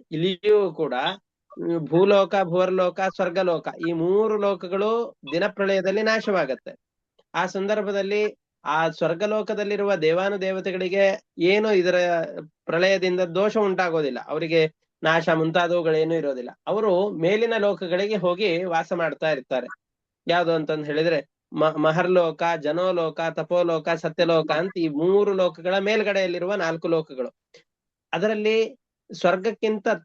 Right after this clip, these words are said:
ತತ್ಕ್ಷಣದಲ್ಲಿ ನೆಕ್ಸ್ಟ್ ಅಪ್-, ಅಪ್ಪರ್ ಪ್ಲೇಸ್ ಅಲ್ಲಿ ಇರೋದು,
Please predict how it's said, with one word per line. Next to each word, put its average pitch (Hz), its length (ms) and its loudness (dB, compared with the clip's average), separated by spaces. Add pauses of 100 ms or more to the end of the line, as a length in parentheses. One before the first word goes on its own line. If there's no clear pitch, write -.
ತತ್ಕ್ಷಣದಲ್ಲಿ 220 760 2 (100)
ನೆಕ್ಸ್ಟ್ - 400 -2 (300)
ಅಪ್-, - 300 -4 (760)
ಅಪ್ಪರ್ 196 340 2
ಪ್ಲೇಸ್ 185 320 2
ಅಲ್ಲಿ 165 160 4
ಇರೋದು, 127 300 0